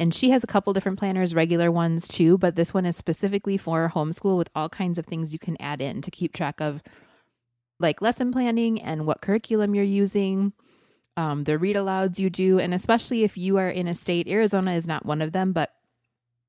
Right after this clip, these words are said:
if you are in a state where you need to do kind of more precise record keeping and turn that into the state, this would be a great tool to help, both help you plan and kind of automatically keep track of some of that stuff.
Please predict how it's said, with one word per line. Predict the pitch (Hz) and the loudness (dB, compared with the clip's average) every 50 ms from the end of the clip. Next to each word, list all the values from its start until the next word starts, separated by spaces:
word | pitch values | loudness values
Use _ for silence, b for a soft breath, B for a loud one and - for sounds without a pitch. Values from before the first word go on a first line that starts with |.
| _ _ _ - | _ _ _ -8
if | 190 - | -6 -2
you | 190 196 196 | 2 2 2
are | 190 | 2
in | 175 180 | 2 0
a | 180 170 | -4 -4
state | - 170 165 170 | -2 -2 -2 0
where | - 170 | 0 0
you | 170 170 170 | 0 0 0
need | 170 160 160 165 - | 0 -2 -4 -4 -4
to | - 180 | -6 -4
do | 165 175 170 170 165 165 160 165 - b b b b b b b b | -2 -2 0 2 2 2 0 0 -4 b b b b b b b b
kind | - 208 196 185 175 | -2 0 2 2 2
of | 165 170 | 2 0
more | 165 160 151 | 0 -2 -2
precise | - - 175 - - 170 165 165 160 - - | 0 -2 -2 -2 -2 -2 -2 -2 -2 -2 -2
record | 170 160 156 - 185 202 208 | -2 -2 0 0 0 -2 0
keeping | - - 247 240 - 254 269 269 269 240 | 0 0 0 0 0 0 0 0 0 0
and | - 165 165 165 | -2 -2 -4 -4
turn | - 180 165 165 160 | -2 -2 -2 -2 -2
that | 147 156 - - | -4 -6 -6 -6
into | 170 160 170 - 214 202 | -6 -6 -4 -2 0 2
the | 226 233 | 2 2
state, | - - - 247 247 226 - 185 | 2 2 0 0 0 0 0 0
this | 175 175 - | 0 0 2
would | 185 175 165 | 2 2 2
be | 170 165 165 160 156 - | 2 2 2 2 0 -2
a | 156 | -4
great | 156 - 160 156 - - | -4 -4 -4 -4 -4 -4
tool | - - 180 175 180 185 | -2 0 0 2 0 -2
to | - | -2
help, | 160 165 156 - _ _ _ - | -4 -6 -6 -8 _ _ _ 0
both | 170 165 160 | 2 2 2
help | - - 202 202 - | 0 -2 -2 -2 0
you | 208 202 | -2 -2
plan | - - 196 180 175 180 185 | -2 -2 -4 -2 -2 -2 -2
and | - 135 156 165 - | -4 -6 -8 -8 -8
kind | - 165 160 | -6 -4 -4
of | 160 - | -4 -4
automatically | - 147 151 160 156 143 139 156 - - 175 | -4 -4 -4 -4 -4 -4 -6 -6 -4 -4 -4
keep | - - 156 - | -2 -4 -6 -6
track | - - 135 135 - | -6 -10 -10 -8 -8
of | 160 160 | -6 -4
some | - 190 190 | -2 0 0
of | 202 208 | 2 0
that | 208 220 - - | 0 -2 -6 -6
stuff. | - 240 226 240 - | -4 -2 -2 -2 -4